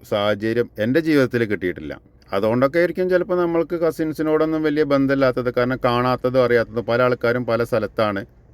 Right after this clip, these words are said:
ഇനിയിപ്പോൾ നിങ്ങളെപ്പോലത്തെ നമ്മളെ സ്ഥിരം വാച്ച് ചെയ്യണ സബ്സ്ക്രൈബേഴ്സ് പോലെ പോലെ ഇപ്പോൾ ഒരു നല്ലൊരു വീഡിയോ ഇട്ട് കഴിഞ്ഞാൽ ഒരു കമന്റ് ചെയ്യാറുണ്ട്, ഒരു ലൈക്ക് അടിക്കാറുണ്ട്, അല്ലേ? ചില ആൾക്കാർ, ഏഹ്, ഇത് നമ്മളെ വിളിച്ച്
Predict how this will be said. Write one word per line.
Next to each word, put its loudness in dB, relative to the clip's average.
ഇനിയിപ്പോൾ 4
നിങ്ങളെപ്പോലത്തെ 0
നമ്മളെ 0
സ്ഥിരം -2
വാച്ച് 0
ചെയ്യണ -2
സബ്സ്ക്രൈബേഴ്സ് -2
പോലെ 4
പോലെ 2
ഇപ്പോൾ 0
ഒരു 0
നല്ലൊരു 0
വീഡിയോ 2
ഇട്ട് -4
കഴിഞ്ഞാൽ 2
ഒരു 0
കമന്റ് -2
ചെയ്യാറുണ്ട്, 4
ഒരു -6
ലൈക്ക് 0
അടിക്കാറുണ്ട്, 0
അല്ലേ? 2
ചില 0
ആൾക്കാർ, 2
ഏഹ്, -4
ഇത് -4
നമ്മളെ 2
വിളിച്ച് 0